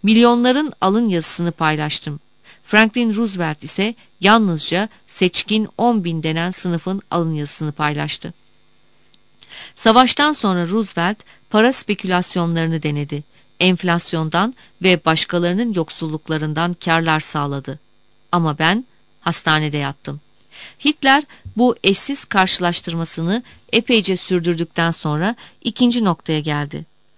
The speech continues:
Roosevelt, başkan olarak uğradığı başarısızlığın sonuçlarından kurtulmak için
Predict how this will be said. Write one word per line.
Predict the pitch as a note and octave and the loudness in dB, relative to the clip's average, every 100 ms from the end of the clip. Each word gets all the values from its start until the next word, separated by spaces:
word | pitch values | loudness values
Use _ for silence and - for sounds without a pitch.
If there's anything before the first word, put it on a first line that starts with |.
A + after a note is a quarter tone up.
| - - | -20 -8
Roosevelt, | G3 C#4+ - A#3 B3 - - _ | 0 0 2 2 2 -4 -20 _
başkan | F#3 F#3 - C#4 | 2 4 2 0
olarak | C4 A3+ G#3 G3+ | 2 2 0 -2
uğradığı | - F#3+ F3+ G3+ F3+ | -2 0 0 -2 -2
başarısızlığın | F3 - F3 - F3 E3+ F3+ | -2 0 -2 -4 -6 -2 -4
sonuçlarından | F3+ F3 D#3+ - D#3+ D#3+ D#3 D#3 | -2 -4 -4 -4 -4 -2 -2 -4
kurtulmak | - E3 F3+ F3+ G3+ | -6 -6 -4 -2 -2
için | E3 - G3 | -4 -6 -6